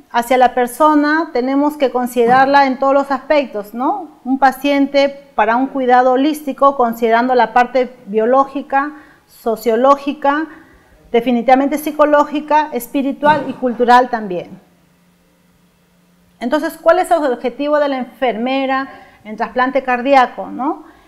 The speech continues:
Es el cuidar del ser humano para su dif-, en sus diferentes dimensiones y especificidad-, especificidades. Entonces, ¿cuál va a ser nuestros objetivos?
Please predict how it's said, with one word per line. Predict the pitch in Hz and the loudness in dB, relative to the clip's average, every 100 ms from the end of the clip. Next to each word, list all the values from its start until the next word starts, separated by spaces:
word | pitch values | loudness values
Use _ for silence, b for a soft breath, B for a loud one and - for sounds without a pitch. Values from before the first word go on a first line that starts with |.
| B | B
Es | - 285 302 - - | 2 2 2 -8 -2
el | 262 262 | -2 0
cuidar | 254 247 285 | -2 2 2
del | 277 254 | 2 0
ser | 269 269 | 0 0
humano | 247 240 202 180 185 - b b b b _ _ | 0 -2 -4 -6 -12 -16 b b b b _ _
para | - 240 240 | 0 4 4
su | 240 | 4
dif-, | 247 247 - | -2 -2 -2
en | 262 | -2
sus | 277 | -2
diferentes | 269 254 269 302 320 | -2 0 2 2 2
dimensiones | 302 262 254 294 302 302 | 2 0 0 0 0 0
y | 262 | -2
especificidad-, | 254 240 233 226 220 233 226 | -2 -6 -8 -8 -2 0 0
especificidades. | 226 233 247 233 233 226 - 233 190 170 185 - b b b b | -6 -6 -6 -6 -10 -10 -2 0 0 -2 -10 -16 b b b b
Entonces, | 247 247 302 311 330 - - _ _ _ - | -10 2 2 2 -2 -6 -14 _ _ _ 2
¿cuál | 330 349 | 4 6
va | 330 | 4
a | |
ser | 330 311 | 2 0
nuestros | 330 311 | 0 -2
objetivos? | - 285 302 311 359 381 - | -2 -4 -2 2 2 0 -6